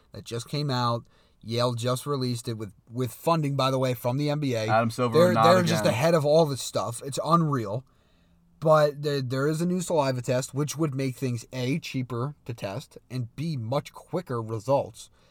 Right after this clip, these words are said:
Speaker 1: If that happens, I've seen on Twitter, "Hey, should they reconsider?"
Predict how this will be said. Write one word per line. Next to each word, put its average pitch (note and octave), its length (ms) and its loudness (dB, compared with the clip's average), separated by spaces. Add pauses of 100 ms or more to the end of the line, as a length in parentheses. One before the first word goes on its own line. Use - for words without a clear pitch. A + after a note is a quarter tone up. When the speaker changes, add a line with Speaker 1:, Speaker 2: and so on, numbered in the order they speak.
(720)
Speaker 1:
If E3+ 240 -4
that D#3+ 220 2
happens, D3 440 0
I've B2 100 -4
seen D#3+ 200 -2
on C#3+ 100 -2
Twitter, C#3 320 0
"Hey, C3+ 220 0
should C3+ 320 -4
they C3 100 2
reconsider?" B2+ 800 -2